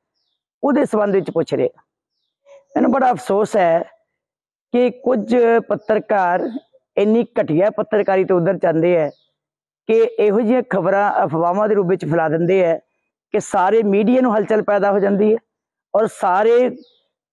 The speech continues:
ਜਿਹੜੇ ਪੰਜਾਬ ਦੇ ਲੋਕ ਉਹ ਪਰੇਸ਼ਾਨ ਹੋ ਜਾਂਦੇ ਆ, ਜਾਂ ਜਿਹੜੇ ਕੋਈ ਸਾਡੇ ਜਾਣੂ ਹੁੰਦੇ ਆ ਉਹ ਵੀ ਇੱਕਦਮ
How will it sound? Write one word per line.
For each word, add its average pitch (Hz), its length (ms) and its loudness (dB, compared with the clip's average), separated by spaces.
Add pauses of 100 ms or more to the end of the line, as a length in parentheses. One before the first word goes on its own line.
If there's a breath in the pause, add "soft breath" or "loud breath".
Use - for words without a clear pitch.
ਜਿਹੜੇ 214 320 0 (100)
ਪੰਜਾਬ 190 500 0
ਦੇ 233 100 2
ਲੋਕ 214 420 0 (140)
ਉਹ 208 100 0
ਪਰੇਸ਼ਾਨ 190 480 -2
ਹੋ 196 120 0
ਜਾਂਦੇ 202 360 2
ਆ, 214 40 -8 (540 soft breath)
ਜਾਂ 220 240 0
ਜਿਹੜੇ 240 380 0
ਕੋਈ 254 240 0
ਸਾਡੇ 196 360 0
ਜਾਣੂ 185 380 0
ਹੁੰਦੇ 202 380 2
ਆ 196 80 2
ਉਹ - 180 -2
ਵੀ 220 160 0
ਇੱਕਦਮ 220 440 -2